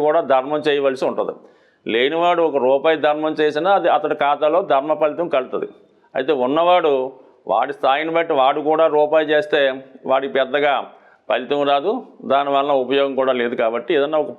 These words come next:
పని చేసినప్పుడు అది అవతల వాడికి ఉపయోగం ఉండాలి, అది మీ యొక్క స్థాయికి తగ్గట్టుగా ఉండడం జరుగుతుంది. అందుకే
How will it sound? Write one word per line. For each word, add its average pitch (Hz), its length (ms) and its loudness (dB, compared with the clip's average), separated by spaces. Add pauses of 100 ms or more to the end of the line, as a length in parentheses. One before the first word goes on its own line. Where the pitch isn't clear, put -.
(160)
పని 127 260 0
చేసినప్పుడు 143 480 -2 (640)
అది 113 200 -2
అవతల 110 320 -2
వాడికి 147 260 0 (100)
ఉపయోగం 151 400 2
ఉండాలి, 147 280 0 (420)
అది 131 200 -4
మీ 156 120 0
యొక్క 147 220 0 (100)
స్థాయికి 147 500 0
తగ్గట్టుగా 151 460 -2 (540)
ఉండడం 143 300 -2
జరుగుతుంది. 120 400 0
అందుకే 127 240 -2